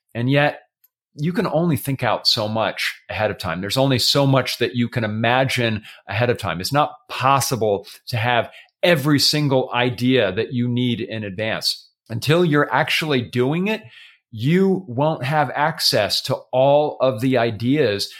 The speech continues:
that will come to you as the show goes. And so there are show ideas that I came up with in January that I couldn't have thought of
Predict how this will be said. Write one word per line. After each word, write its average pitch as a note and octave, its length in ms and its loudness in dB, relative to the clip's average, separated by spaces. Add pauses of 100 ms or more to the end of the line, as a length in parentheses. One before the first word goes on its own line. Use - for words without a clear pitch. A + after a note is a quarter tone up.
(160)
that B2 280 0
will C3 540 4
come E3 340 0
to A#2 120 -4
you A2 380 -4
as G#2+ 300 0
the B2 60 -8
show F#2+ 300 -2
goes. C3 400 0
And G#2+ 120 -8
so A2 320 0 (240)
there C3+ 280 2
are A#2+ 380 2 (140)
show C#3 380 2
ideas A#2+ 420 2
that B2 100 0
I G#2 80 4
came B2 220 -2
up B2 160 0
with G#2 100 -6
in G#2+ 100 -4
January G#2 800 0
that G#2 300 2
I G2+ 100 0
couldn't C3 380 -2 (100)
have G#2 280 -2
thought G2 280 2
of G2 260 0